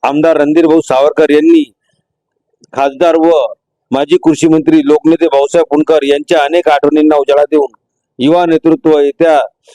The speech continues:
दहा वर्षामध्ये जनतेचा मन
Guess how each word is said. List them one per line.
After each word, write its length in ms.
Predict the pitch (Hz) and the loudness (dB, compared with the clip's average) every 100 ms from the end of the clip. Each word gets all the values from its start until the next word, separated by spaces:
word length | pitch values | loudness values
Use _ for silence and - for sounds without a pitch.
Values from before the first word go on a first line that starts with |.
| _ _ _ _ _ _ _ - | _ _ _ _ _ _ _ -14
दहा 360 | 123 135 165 | -6 -2 0
वर्षामध्ये 560 | 170 156 165 165 160 165 139 | 0 -2 -2 0 0 0 0
जनतेचा 880 | 143 147 - 165 170 160 - 170 151 131 | -4 -4 -2 2 2 0 -2 -4 -2 -2
मन 320 | 147 175 | -2 0